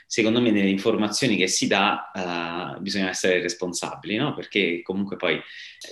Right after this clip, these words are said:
le persone ovviamente vogliono un consiglio per risolvere dei problemi, però secondo me va sempre dato con responsabilità. Quindi io dirti il forno preferito è difficile, posso dirti, facciamo così, ti dico le, le differenze e da questo magari si può intuire,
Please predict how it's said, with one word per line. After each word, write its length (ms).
le 140
persone 280
ovviamente 320
vogliono 340
un 100
consiglio 440
per 100
risolvere 600
dei 140
problemi, 720
però 360
secondo 220
me 100
va 100
sempre 720
dato 240
con 120
responsabilità. 920
Quindi 340
io 140
dirti 500
il 60
forno 380
preferito 500
è 160
difficile, 560
posso 240
dirti, 240
facciamo 240
così, 180
ti 100
dico 220
le, 240
le 100
differenze 680
e 40
da 100
questo 280
magari 340
si 140
può 240
intuire, 840